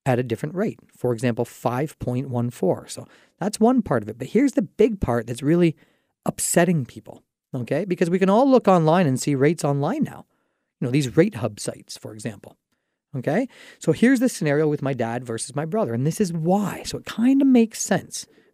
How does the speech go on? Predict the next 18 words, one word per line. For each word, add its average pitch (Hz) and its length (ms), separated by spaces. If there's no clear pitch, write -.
okay? 165 320
So - 120
if 160 60
we 269 120
go 302 120
back 185 280
in 156 60
history 139 360
a 113 60
little 107 180
bit, 120 200
uh, 127 240
Hamilton, 147 680
uh, 127 220
no, 151 160
sorry, 123 260
Highbury 170 640
and 139 180